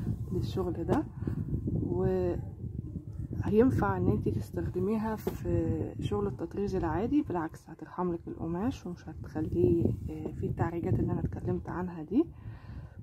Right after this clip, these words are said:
وكمان، آه، لو الفابريك بتاع القماش من نوع خفيف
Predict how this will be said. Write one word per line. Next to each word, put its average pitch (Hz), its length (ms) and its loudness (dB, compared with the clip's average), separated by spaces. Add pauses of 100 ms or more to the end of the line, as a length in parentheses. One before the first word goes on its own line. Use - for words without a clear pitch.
(120)
وكمان، 214 1000 4
آه، 175 420 0 (180)
لو 208 400 4
الفابريك 190 840 -2
بتاع 175 280 -4
القماش 180 840 -4 (720)
من 170 240 2
نوع 180 140 2
خفيف 226 600 2